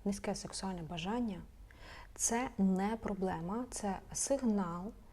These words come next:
що тіло і твоя психіка, вона хоче змін. І дуже часто це саме про виснаження. Виснаження від стосунків, від, е,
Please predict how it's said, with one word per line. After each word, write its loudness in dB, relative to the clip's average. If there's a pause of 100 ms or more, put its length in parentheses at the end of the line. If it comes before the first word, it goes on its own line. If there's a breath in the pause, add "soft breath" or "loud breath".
(180 loud breath)
що -4
тіло 0
і 4
твоя -2 (140)
психіка, -2
вона -2
хоче 0 (200)
змін. -4 (1040)
І -2
дуже 8
часто -2
це -10
саме 0
про -4
виснаження. -6 (720)
Виснаження 0
від -4
стосунків, 2
від, 0
е, -4